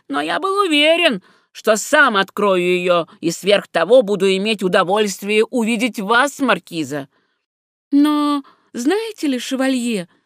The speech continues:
сказала Эмма с некоторым смущением, — что мы долго не будем в состоянии возвратить вам наш долг». «Тем лучше, деньги у вас будут целее.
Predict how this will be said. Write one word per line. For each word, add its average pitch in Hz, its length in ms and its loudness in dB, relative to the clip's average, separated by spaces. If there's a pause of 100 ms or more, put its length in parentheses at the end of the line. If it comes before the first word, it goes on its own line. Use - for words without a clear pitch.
(140)
сказала 175 500 -4
Эмма 220 260 -6
с - 140 -12
некоторым 202 460 -6
смущением, — 202 920 -6 (400)
что - 180 -4
мы 285 120 4
долго 302 380 0
не 302 140 2
будем 339 360 -4
в - 40 -12
состоянии 294 840 -2 (340)
возвратить 285 640 0
вам 277 260 2
наш 285 220 0
долг». 277 560 -4 (500)
«Тем 185 220 -2
лучше, 277 640 0 (320)
деньги 269 480 -2
у 240 120 2
вас 254 260 2
будут 311 300 -2
целее. 190 680 0